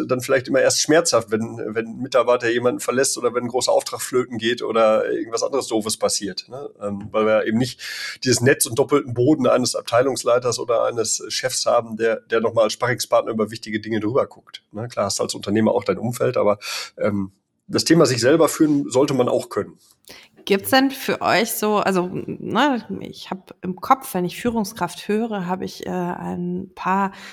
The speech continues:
Speaker 2: sehr charismatische, äh, Menschen, denen ich im Leben bede-, äh, begegnen durfte, ähm, meistens auch schon etwas älteren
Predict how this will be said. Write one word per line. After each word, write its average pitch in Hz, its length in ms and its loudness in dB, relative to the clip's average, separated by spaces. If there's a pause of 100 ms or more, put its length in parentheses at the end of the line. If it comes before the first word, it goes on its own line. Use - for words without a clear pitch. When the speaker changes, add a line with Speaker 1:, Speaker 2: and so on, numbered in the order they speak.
(160)
Speaker 2:
sehr 196 560 2
charismatische, 202 1600 2
äh, 190 340 2 (260)
Menschen, 220 640 4
denen 214 280 4
ich - 160 -4
im 214 80 -6
Leben 220 240 0
bede-, 196 320 0
äh, 202 180 4
begegnen 214 460 -2
durfte, 214 400 -2 (280)
ähm, 196 1080 -2
meistens 190 440 -6
auch 190 140 -6
schon 196 220 -14
etwas 185 360 -12
älteren 214 460 -4